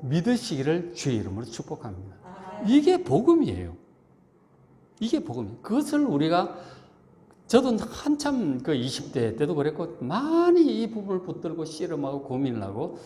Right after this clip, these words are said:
Speaker 1: 그랬던 기억이 나요. 이게 도대체 뭐냐? 뭐가 어떻게 해방이 됐다는 거냐?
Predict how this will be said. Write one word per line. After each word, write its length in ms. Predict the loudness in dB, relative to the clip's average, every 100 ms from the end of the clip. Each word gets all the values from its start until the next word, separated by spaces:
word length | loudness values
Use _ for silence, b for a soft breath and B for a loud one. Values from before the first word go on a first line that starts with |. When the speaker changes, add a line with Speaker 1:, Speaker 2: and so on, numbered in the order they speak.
| B
Speaker 1:
그랬던 380 | -4 -2 -2 -2
기억이 320 | 0 0 -2
나요. 200 | -6 -8 -14 -20 -20 B B
이게 180 | 0 2
도대체 320 | 4 2 0
뭐냐? 460 | -2 0 0 0 -4 B B
뭐가 480 | 2 4 4 2 2
어떻게 400 | 2 0 -2 -2
해방이 320 | 0 2 2
됐다는 400 | 0 -4 -4 -6
거냐? 180 | -6 -10